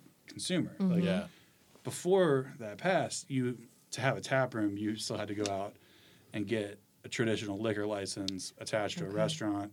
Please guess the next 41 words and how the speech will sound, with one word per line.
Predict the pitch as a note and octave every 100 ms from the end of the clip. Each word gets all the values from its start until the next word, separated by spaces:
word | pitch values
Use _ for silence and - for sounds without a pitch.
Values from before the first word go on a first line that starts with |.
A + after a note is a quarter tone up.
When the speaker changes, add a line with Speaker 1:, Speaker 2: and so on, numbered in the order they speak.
| G2
Speaker 3:
Mm. | G2+ F#2+ F#2+ F2+
Speaker 1:
That's | E2
basically | C3 A2 - F#2+
this | F#2
separate | - D3 A#2 G2+ F#2
business | C3+ B2 G#2+ G2 F#2+ -
Speaker 2:
Mm. | G#3+ G3+ F3 -
Speaker 1:
that's | A#2+
pretty | - E3+
expensive | G#2+ - F#3+ D#3+ C#3 A2
Speaker 2:
Yeah. | F#3+ F#3
Speaker 1:
to | F3
start | - A#2+ F3
up, | A#2 A#2 -
like, | A#2+ G2+ - -
especially | - E3+ D#3 G#2+
when | G#2+
you're | G#2 G2+
starting | - A#2 A2
it |
up | G#2 G2 -
alongside | A2+ G#2+ G2 G#2+ G2+ F#2 - -
a |
brewery, | G#2 E3+ A#2+ A2
which | G#2 -
is | C3
also | D#3 A#2
Speaker 3:
Right. | F#2 E2+ E2+
Speaker 1:
really | A2 G2+
expensive. | - G#2+ G2+ G#2+ - - _ - _ _ _
Um, | B2+ G#2 F#2 F2+ - _ _ _ _ _ _ -
so | - C3+
to |
be | B2+
able | A#2+
to | G#2+
produce | A#2 A2+
beer | - A#2+ A2+ G#2+ G#2 - - -
and | G#2+
sell | G#2 C3 A#2
it, | A2 G#2